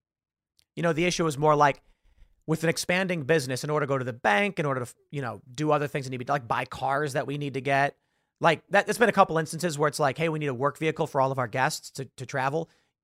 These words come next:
No time to go buy it unless we go on a Saturday. So now I have the weekends to fill those gaps. And now as I'm getting older, I'm like, save a bunch of money, worked really, really hard, long-term, uh, gains,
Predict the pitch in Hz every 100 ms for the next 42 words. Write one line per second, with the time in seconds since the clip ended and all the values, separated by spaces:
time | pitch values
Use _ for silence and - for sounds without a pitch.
0 | _ _ - 143 151 156 156 151 147 139
1 | 143 165 180 147 127 127 131 117 139 139
2 | 156 165 156 _ _ _ - 190 202 233
3 | 226 175 165 196 160 143 131 - _ -
4 | 175 - 196 160 175 143 123 - - -
5 | - - _ _ _ _ _ _ _ -
6 | 254 285 262 220 233 190 180 165 165 131
7 | 127 147 147 131 123 _ _ _ _ _
8 | _ _ _ - - 165 147 143 135 202
9 | 220 196 _ - 185 196 190 190 175 156
10 | 143 135 131 127 _ _ _ _ _ _
11 | _ _ _ - 156 190 202 - 170 160
12 | 151 147 - 127 117 117 127 143 113 98
13 | 110 -